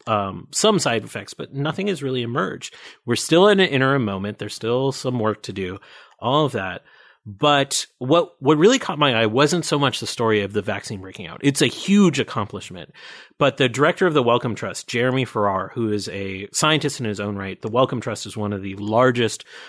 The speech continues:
uh, private foundations that grants out money on vaccines in the U K,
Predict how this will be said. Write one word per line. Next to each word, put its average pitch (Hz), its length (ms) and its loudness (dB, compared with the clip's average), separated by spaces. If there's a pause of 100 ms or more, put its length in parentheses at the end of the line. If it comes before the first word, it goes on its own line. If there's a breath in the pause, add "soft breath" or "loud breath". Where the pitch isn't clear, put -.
(260 loud breath)
uh, 107 160 2
private 131 580 0
foundations 110 640 -2
that 98 120 -8
grants 107 300 -4
out 98 160 -6
money 95 300 -8 (280 soft breath)
on 117 200 0
vaccines 107 460 -2
in 101 80 -6
the 98 80 -6
U 101 140 -6
K, 123 420 0